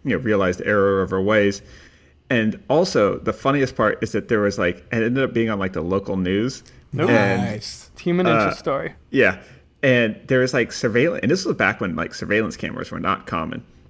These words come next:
Speaker 1: Uh, there's, like, surveillance <laughs> cameras of us, like, stumbling around, like, carrying, like, really <laughs> giant pumpkins, like, falling over, <laughs> like, laughing
Speaker 2: Loading
Speaker 1: at each
Speaker 2: them into
Speaker 1: other.
Speaker 2: an
Speaker 1: Just, like,
Speaker 2: Astro
Speaker 1: really
Speaker 2: van.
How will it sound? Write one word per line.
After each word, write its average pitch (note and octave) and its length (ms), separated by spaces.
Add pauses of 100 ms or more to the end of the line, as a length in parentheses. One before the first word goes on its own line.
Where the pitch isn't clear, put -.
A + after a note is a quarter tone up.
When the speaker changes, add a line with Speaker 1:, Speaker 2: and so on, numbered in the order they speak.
(300)
Speaker 1:
Uh, D3 200
there's, C#3 240
like, D3 160
surveillance B2+ 580
<laughs> - 320
cameras A#2+ 340
of B2+ 180
us, A#2+ 200
like, G#2 240 (260)
stumbling C3+ 600
around, A2 500
like, F#2 320
carrying, C3+ 420
like, A2+ 200
really A#2+ 320
<laughs> A#2 120
giant B2 280
pumpkins, C3 560
like, A2+ 160
falling B2 360
over, B2+ 360
<laughs> - 1120
like, B2 180
laughing A#2+ 340
Speaker 2:
Loading E3+ 240
Speaker 1:
at E3 40
each - 40
Speaker 2:
them - 20
into E3 40
Speaker 1:
other. E3 180
Speaker 2:
an D#3+ 60 (200)
Speaker 1:
Just, - 120
like, D#3 100
Speaker 2:
Astro D3 40
Speaker 1:
really C3 280
Speaker 2:
van. A#2 100